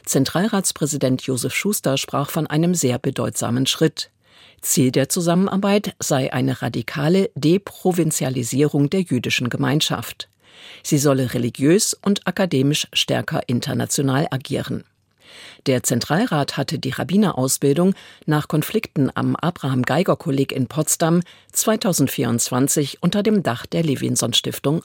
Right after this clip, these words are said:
neu organisiert. Das Olympische Komitee Israels fordert eine Entschuldigung und die Suspendierung eines Schweizer Fernsehreporters bei den Winterspielen.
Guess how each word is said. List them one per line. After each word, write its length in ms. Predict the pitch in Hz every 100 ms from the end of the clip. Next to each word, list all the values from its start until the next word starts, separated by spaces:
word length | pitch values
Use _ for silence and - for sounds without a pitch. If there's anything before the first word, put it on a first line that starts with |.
| -
neu 240 | 135 117 -
organisiert. 800 | 123 117 127 160 123 110 - - _ _ _ _ _ _ _ - - _ _ _ _ _ -
Das 340 | 175 180 - 180
Olympische 480 | 185 226 247 -
Komitee 500 | - 175 170 - 185 -
Israels 640 | 226 - 160 139 131 -
fordert 400 | - 139 127 -
eine 240 | 135 135 131
Entschuldigung 760 | - - 208 180 - 131 127 -
und 220 | 139 135
die 120 | 127
Suspendierung 840 | 120 127 - 123 143 160 175 175 -
eines 280 | 165 196 -
Schweizer 360 | 127 127 135
Fernsehreporters 1000 | - 143 160 147 135 - 135 127 120 -
bei 120 | 123
den 220 | 120 127 135
Winterspielen. 720 | 151 160 135 - 117 101